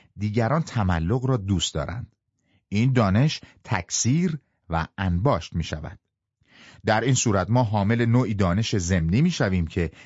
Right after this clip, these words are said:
دیگران از تملق خوششان می‌آید. اگر دانش ضمنی داشتیم که دیگران از تملق بدشان می‌آید، تملق نمی‌کردیم. ولی یک دانش ضمنی پنهانی داریم که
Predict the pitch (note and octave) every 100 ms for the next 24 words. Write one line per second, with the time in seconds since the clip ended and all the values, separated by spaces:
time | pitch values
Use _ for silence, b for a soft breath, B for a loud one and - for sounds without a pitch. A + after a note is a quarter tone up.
0 | B A#2 A#2 C3 D#3 F#3 B2+ - - A#2
1 | G#2+ A2 G#2 E3 - - G3 - F2 E2
2 | D#2 D#2 D2+ D#2+ - _ B B B B
3 | A#2 D#3 G3+ D3+ B2 A2+ C3 - E3 A2+
4 | G#2+ G#2+ F3 A2+ F2 D#2+ F2+ D#2 F2+ D#2+
5 | B B - G2 F2 F#2 D3+ D3+ G#2+ -
6 | F#2+ F2+ D#2 D#2 - F2+ E2+ D#2+ - E2
7 | D#2 D#2+ F2 F#2+ C#3 D#3 - _ _ -
8 | F2+ E3+ - C3+ C3+ E3+ A2+ D#2 D2 -
9 | - - _ _ _ _ _ _ _ B
10 | B B B _ F#2+ C#3 E3 E3+ B2+ A#2+
11 | B2+ D3 A2+ A2+ G#2 B2 B2+ A2+ G2 F#2+
12 | G2+ G2+ D#2+ D#2 C#2 D#2+